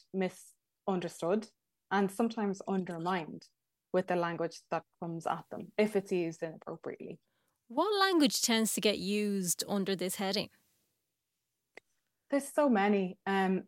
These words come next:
Speaker 1: different terms or different phrases. You know, one, one that I would hear quite a bit of or, or used actually, or nearly recommended to be used
Speaker 2: Mm.
Speaker 1: on social media is, "I don't have the emotional bandwidth for this,"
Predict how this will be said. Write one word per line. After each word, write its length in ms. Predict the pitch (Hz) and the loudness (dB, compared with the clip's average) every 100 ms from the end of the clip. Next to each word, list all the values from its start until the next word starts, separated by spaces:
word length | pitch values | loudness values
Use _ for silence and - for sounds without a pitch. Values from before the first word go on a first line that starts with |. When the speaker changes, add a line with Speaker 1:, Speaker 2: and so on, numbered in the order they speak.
| - - - - | -8 -10 -12 -2
Speaker 1:
different 320 | 208 208 190 - | -2 0 -4 -4
terms 360 | 190 190 175 | -2 0 -2
or 80 | 175 | -2
different 320 | 190 - 175 | -4 -6 -10
phrases. 600 | - 180 190 202 165 170 - | -4 2 4 4 0 -6 -2
You 80 | 190 | 0
know, 160 | 185 | 0
one, 220 | 185 202 208 202 | 2 2 2 2
one 300 | 220 226 208 | 0 2 4
that 140 | 190 | 4
I 260 | 180 175 170 185 | 2 0 -2 -6
would 160 | 175 | -4
hear 340 | 180 175 170 - _ | -2 -2 -4 -8 _
quite 240 | - 180 175 | -4 -2 -2
a 40 | |
bit 240 | 165 180 170 | -2 -2 -2
of 220 | 170 165 _ _ _ - | -4 -10 _ _ _ -8
or, 180 | 175 165 | -6 -2
or 160 | 185 | 0
used 460 | 180 196 233 226 190 | 2 4 6 6 4
actually, 340 | 185 - 180 - | 0 0 -2 0
or 240 | 170 165 202 - | -2 -4 -6 -4
nearly 260 | 185 170 170 | -2 0 2
recommended 640 | 180 180 175 214 214 165 | 0 0 4 6 6 4
to 80 | - | -2
be 100 | 170 | -2
used 340 | 170 160 180 175 | 0 2 2 0
Speaker 2:
Mm. 60 | |
Speaker 1:
on 60 | 165 | -4
social 300 | 165 165 175 | -6 -6 -6
media 260 | 165 165 - 170 | -4 -4 -2 -4
is, 100 | 160 _ _ - | -8 _ _ -2
"I 80 | 294 | 2
don't 180 | 277 202 | 4 4
have 240 | 196 185 | 2 4
the 120 | 190 | 2
emotional 520 | 175 175 185 - 170 160 | 0 -2 -4 -6 -6 -2
bandwidth 480 | 175 175 170 156 - | -2 0 -4 -6 -6
for 160 | - 175 | -6 -6
this," 320 | 165 - | -8 -14